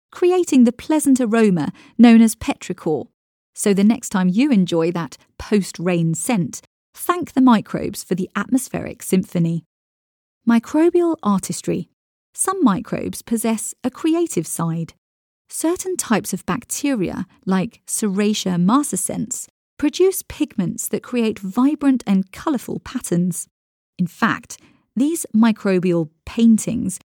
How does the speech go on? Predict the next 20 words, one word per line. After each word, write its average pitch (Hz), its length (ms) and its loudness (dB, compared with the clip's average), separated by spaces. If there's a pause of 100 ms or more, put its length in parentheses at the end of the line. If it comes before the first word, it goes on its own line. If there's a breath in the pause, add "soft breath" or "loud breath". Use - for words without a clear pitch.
(160)
were 220 100 4
used 262 520 0
by 226 180 0
scientists 180 960 -4
as 220 160 2 (120)
early 233 520 -2
as - 160 -2
the 196 100 -2
nineteen 180 580 0
twenties - 760 0 (260)
to 269 140 -4
explore 302 540 -2
the 349 100 -2
movement 240 480 4
of 220 80 -6
fluids - 640 -6 (200)
in 285 140 0
the 330 80 -4
human 160 400 -2
body. 190 480 -6